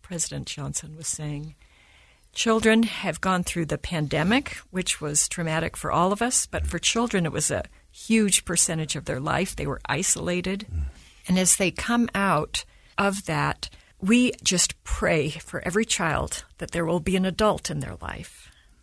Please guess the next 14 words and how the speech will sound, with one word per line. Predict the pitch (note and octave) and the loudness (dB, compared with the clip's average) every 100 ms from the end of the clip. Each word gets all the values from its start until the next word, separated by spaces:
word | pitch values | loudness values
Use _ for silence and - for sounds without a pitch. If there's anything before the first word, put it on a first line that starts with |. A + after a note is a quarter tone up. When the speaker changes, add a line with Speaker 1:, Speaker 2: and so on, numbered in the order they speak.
| - - | -20 -14
Speaker 1:
who | D#3 | -10
will | E3 E3 | -8 -4
love | E3 E3+ F#3+ | -2 -2 -2
them | G3+ A3+ C4 - _ _ | -4 -2 -4 -12 _ _
and | E3+ D#3+ | -12 -12
care | - F3 F3 | -14 -14 -14
for | - - | -14 -18
them. | - - - - _ - - - - | -20 -20 -20 -20 _ -20 -20 -20 -10
And | F3+ E3 | -6 -4
I | E3 | -4
think | - G3 F#3 - - - - | -4 -2 0 -2 -6 -12 -8
we | F#3 | -4
try | - G3 F#3 F#3 | -2 0 2 2
to | - E3+ D#3 | 2 2 0